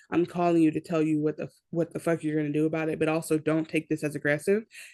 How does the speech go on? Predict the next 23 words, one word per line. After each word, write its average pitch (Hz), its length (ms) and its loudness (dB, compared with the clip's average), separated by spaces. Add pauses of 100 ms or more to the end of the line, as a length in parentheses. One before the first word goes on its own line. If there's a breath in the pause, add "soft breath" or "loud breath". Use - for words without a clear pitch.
(100)
And, 170 340 6
um, 156 320 2
I 160 80 0
think 190 220 4
that's, 165 180 2
like, 160 120 0
an 147 60 0
interesting 160 640 0
thing 151 440 0
when 143 140 -2
you 151 100 0
talk 143 200 -4
about 147 280 -4
business 151 600 0
and 147 160 -4
people 147 440 -4 (380 soft breath)
critiquing 156 640 2
how 156 160 0
people 156 260 -2
speak 160 340 0
all 190 140 0
the 196 80 0
time. 233 400 -2